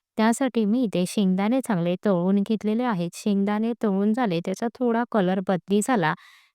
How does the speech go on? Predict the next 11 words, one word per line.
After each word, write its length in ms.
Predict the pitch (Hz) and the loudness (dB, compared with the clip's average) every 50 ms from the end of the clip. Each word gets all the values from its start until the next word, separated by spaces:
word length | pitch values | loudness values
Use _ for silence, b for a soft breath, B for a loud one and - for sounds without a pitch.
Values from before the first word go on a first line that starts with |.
| B _ | B _
साल 340 | - - 240 220 208 226 254 233 - | 2 4 6 6 6 6 2 2 0
फुटल्यासारखे 640 | 247 202 - 208 202 214 208 - 233 196 - - 240 | -2 0 2 2 2 2 2 0 -4 -2 0 -2 0
वाटले 380 | 240 262 254 208 - 170 160 170 | 0 0 -2 -2 -2 -4 -6 -2
की 100 | - 254 233 | -4 -4 -2
शेंगदाणे 480 | - 240 196 180 180 180 190 220 254 | 0 0 2 2 2 2 0 0 -2
आपल्याला 380 | 247 190 - 180 160 160 214 254 - - | -2 -4 -4 -4 -4 -2 -2 -2 0 2
काढून 380 | - 214 175 160 175 175 175 | 2 2 4 4 2 2 0
घ्यायचे 380 | 170 - 180 165 160 156 - 180 | 0 -2 -4 -4 -4 -4 -2 -2
आहेत. 120 | 165 165 165 b b b b b b b _ | -2 -2 -4 b b b b b b b _
शिल्लक 440 | - - 247 226 202 214 240 240 - | -2 0 2 2 2 2 0 0 0
राहिलेल्या 460 | 254 233 208 196 196 196 196 202 208 | 0 0 2 2 2 2 2 2 0